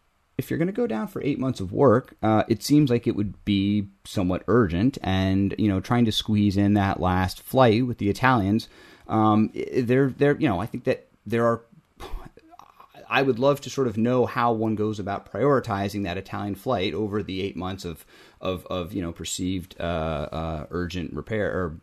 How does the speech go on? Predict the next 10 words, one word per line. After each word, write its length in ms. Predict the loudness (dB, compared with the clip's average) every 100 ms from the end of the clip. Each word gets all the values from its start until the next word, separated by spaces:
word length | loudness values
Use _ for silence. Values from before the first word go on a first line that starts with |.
| -14
work, 360 | -6 -2 -2 -4
attention, 560 | -8 -6 -4 -4 -6
maintenance 520 | -4 -4 -4 -6 -10 -16 -20 -20 -16 -2
that, 300 | 0 0 -4
uh, 220 | -6 -4
they're 80 | -6
preparing 320 | -8 -8 -8
to 80 | -6
do. 320 | -6 -6 -8
So, 380 | -8 -2 -2 -2